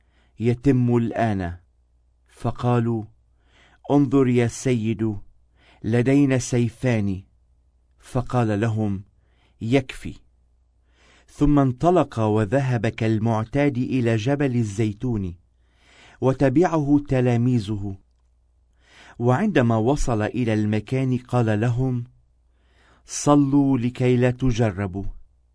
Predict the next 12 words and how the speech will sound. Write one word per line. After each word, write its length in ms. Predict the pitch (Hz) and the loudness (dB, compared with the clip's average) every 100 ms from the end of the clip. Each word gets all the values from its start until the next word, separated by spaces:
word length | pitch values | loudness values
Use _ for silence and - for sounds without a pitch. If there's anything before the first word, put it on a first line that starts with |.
| _ _ _ _ _ _ _ - - | _ _ _ _ _ _ _ -20 -2
وابتعد 640 | 123 143 - 190 190 135 | 2 2 2 -2 0 2
عنهم 560 | 117 113 147 127 135 123 | 2 0 0 0 0 0
نحو 300 | 123 - 117 | -2 -2 -2
رمية 420 | 117 135 135 127 127 | 0 0 -2 -2 -4
حجر، 540 | 123 - 117 101 90 92 - _ _ _ _ _ _ _ _ _ _ _ | -6 -4 -4 -4 -6 -10 -14 _ _ _ _ _ _ _ _ _ _ _
ثم 320 | - 139 110 | -2 0 2
ركع 520 | 107 120 123 117 113 | 0 -2 -4 -4 0
وصلى: 720 | 107 107 - 127 107 92 90 90 _ _ _ _ _ _ _ _ _ _ _ | 0 0 -2 -2 -2 -4 -8 -12 _ _ _ _ _ _ _ _ _ _ _
"يا 300 | 107 127 - | -2 0 0
أبي، 360 | 127 117 107 98 _ _ _ _ _ - _ - | -4 -4 -8 -10 _ _ _ _ _ -20 _ 0
إن 200 | 131 131 | 0 2
أردت، 640 | 127 127 135 - 110 92 | 0 0 -2 -4 -6 -6